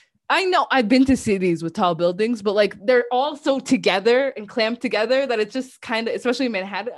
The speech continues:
they're, like, it's, like, very much, it's very much like, whoa, it's a,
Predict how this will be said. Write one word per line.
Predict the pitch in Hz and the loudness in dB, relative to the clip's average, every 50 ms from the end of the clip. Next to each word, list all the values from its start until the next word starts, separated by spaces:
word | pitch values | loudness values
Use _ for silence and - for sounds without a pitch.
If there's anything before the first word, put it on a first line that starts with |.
| 190 208 | -10 -8
they're, | 247 269 | -6 -4
like, | 269 269 240 240 - _ _ _ _ _ - - - _ _ _ _ | -2 -2 -4 -4 -6 _ _ _ _ _ -20 -20 -20 _ _ _ _
it's, | 349 320 269 | -8 -6 0
like, | 320 294 285 285 240 - _ - - _ _ _ _ 196 | 2 2 4 2 0 -4 _ -20 -20 _ _ _ _ 0
very | 208 208 220 226 226 233 226 | 2 4 6 6 6 4 4
much, | 202 214 202 196 196 190 - - - - - - - - - - _ _ _ _ _ _ _ _ _ _ _ _ - | 4 4 4 4 2 2 -2 -6 -8 -6 -8 -8 -10 -12 -14 -18 _ _ _ _ _ _ _ _ _ _ _ _ -12
it's | 196 - 196 | -10 -2 2
very | 214 214 220 233 233 | 4 4 6 4 4
much | 233 214 208 202 - | 4 4 2 4 4
like, | 208 190 180 - - | 4 4 4 4 0
whoa, | 165 165 165 180 180 175 175 170 165 160 156 151 147 143 143 143 143 147 - - - | -2 0 4 4 6 6 6 6 6 6 6 6 4 4 2 2 0 -2 -6 -6 -6
it's | 190 190 - | -4 -2 2
a, | 190 175 - | 2 0 2